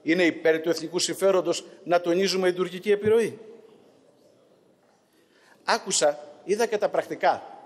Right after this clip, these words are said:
Όταν σας έλεγα, κύριοι της Νέας Δημοκρατίας, ότι στη σύνθετη,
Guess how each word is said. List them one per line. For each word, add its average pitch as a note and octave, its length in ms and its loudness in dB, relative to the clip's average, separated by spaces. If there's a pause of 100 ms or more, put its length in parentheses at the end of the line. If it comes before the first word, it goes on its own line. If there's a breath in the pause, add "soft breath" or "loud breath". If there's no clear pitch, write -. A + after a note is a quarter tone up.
(300)
Όταν A3 240 0
σας G3+ 200 0
έλεγα, F#3+ 440 4 (160)
κύριοι F3+ 240 2
της D3 140 -6
Νέας D#3+ 160 2
Δημοκρατίας, C3 680 0 (480 loud breath)
ότι D#3+ 240 0
στη D3 140 -2
σύνθετη, G3 840 -2